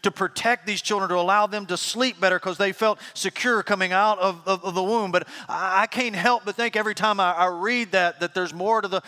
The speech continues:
swaddling clothes than, than Mary just being a good mom, which she was, that one day this baby born king would throw off those linens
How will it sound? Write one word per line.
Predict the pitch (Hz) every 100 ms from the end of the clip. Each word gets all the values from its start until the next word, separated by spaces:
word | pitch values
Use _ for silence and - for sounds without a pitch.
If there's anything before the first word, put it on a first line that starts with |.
| 220
swaddling | - 202 214 208 196
clothes | 202 220 208
than, | 165 156 - -
than | 180 175
Mary | 202 208
just | 190 196 185
being | 208
a | 190
good | 175 190
mom, | 196 208 190
which | 190 -
she | - 202
was, | 165 196 196 190 180
that | 185 143
one | 160 214
day | 208 202 190 175 - -
this | 185
baby | 147 180 202 196
born | 170 185 185 175
king | - 196 196 165 143 - - -
would | 160 165
throw | - 180 196
off | 190 196 180 156 -
those | 151 143 131
linens | 135 120 107 98 _ -